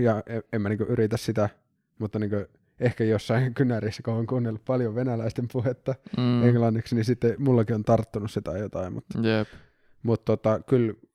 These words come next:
Speaker 1: ihan hyvin kommunikointi onnistuu ja se on, se on kans kiva ja ehkä vähän kehittävämpääkin, kun sit oppii eri kulttuureista juttuja ja
Speaker 2: Niinpä.
Speaker 1: oppii sitä kieltä paremmaksi ja näin
Speaker 2: Pelaaminen
Speaker 1: edespäin.
Speaker 2: on kyllä varmasti low effort tapa kehittää enkkuu.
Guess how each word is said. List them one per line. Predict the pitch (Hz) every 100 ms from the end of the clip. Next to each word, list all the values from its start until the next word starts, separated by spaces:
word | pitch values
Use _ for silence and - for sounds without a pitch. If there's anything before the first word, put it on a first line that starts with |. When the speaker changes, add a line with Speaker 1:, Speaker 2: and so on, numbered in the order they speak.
| -
Speaker 1:
ihan | 120 117
hyvin | 113 107
kommunikointi | 113 107 104 101 104
onnistuu | 101 104 - 117
ja | 113 - - -
se | -
on, | 98 - -
se | 120
on |
kans | 113 110
kiva | 135 117 101
ja | 107
ehkä | 117 131
vähän | 123 131
kehittävämpääkin, | 139 131 - 107 104 104 104 101 117
kun | 117 - _ 131
sit | - -
oppii | - - 110
eri | 104 110
kulttuureista | 113 117 - 62 113 -
juttuja | 117 - 113 113
ja | 113
Speaker 2:
Niinpä. | 113 120 - _ _ -
Speaker 1:
oppii | 110 - 110
sitä | 110
kieltä | - 117 117
paremmaksi | - 117 110 120 - 151
ja | 131 -
näin | 123
Speaker 2:
Pelaaminen | 170 160 139 127
Speaker 1:
edespäin. |
Speaker 2:
on | 127
kyllä | 127 123
varmasti | 120 120 123
low | 120 117 110
effort | 110 - - - -
tapa | - 110 - -
kehittää | 104 104 110 104 - - 107
enkkuu. | 117 113 _ -